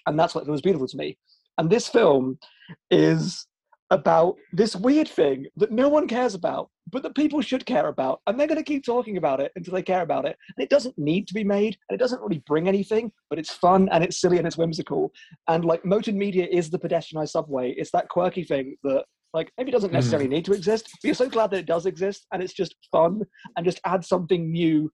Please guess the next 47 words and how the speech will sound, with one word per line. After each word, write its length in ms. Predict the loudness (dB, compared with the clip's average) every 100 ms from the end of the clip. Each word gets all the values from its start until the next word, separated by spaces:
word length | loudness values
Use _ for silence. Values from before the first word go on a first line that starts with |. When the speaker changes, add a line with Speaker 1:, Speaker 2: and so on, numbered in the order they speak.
| -4
Speaker 1:
that 100 | -4
is 80 |
just, 140 | -2 0
like, 160 | 2
a 60 | 2
fun 200 | 2 2
little, 260 | 2 2 2
like, 180 | 0 -4 _ _ -2
diversion 460 | 0 2 2 0 -4
from 180 | -8
it. 80 | -8 -14 _
So 300 | 0 2 2 -4 _ _
that's 300 | 2 4 4
why 420 | -2 0 4 8 8
I 60 |
resonated 300 | 6 2 0
with 80 | -2
this 120 | -4 -4
one 100 | -4
particularly, 500 | -4 -4 -2 -2 2
of 140 | 4 4
it, 120 | 4
it, 120 | 2 2
it 180 | 0 4
being 200 | 6 6
its 140 | 6 4
own 120 | 2
little, 280 | 0 -4 -4 -2
little 220 | 2 2
commentary 380 | 0 -4 -2 -2
in 20 |
itself, 360 | 0 0 0 -4 _ _ _ _
while 200 | -2 0
also 200 | 0 -2
not 260 | -2 -2 0
being 140 | -2
that 160 | -4 -8
at 100 | -10
all. 140 | -12 _ _ _ -20 -20 _ -2
Speaker 2:
<laughs> 0 | 0 0 -2 -4 -16 -10 -2
Well, 120 | 4 4
it's 160 | 4
like 140 | 0 0
a, 60 |
it's 160 | -2 -2
like 140 | 0
a, 340 | 2 2 2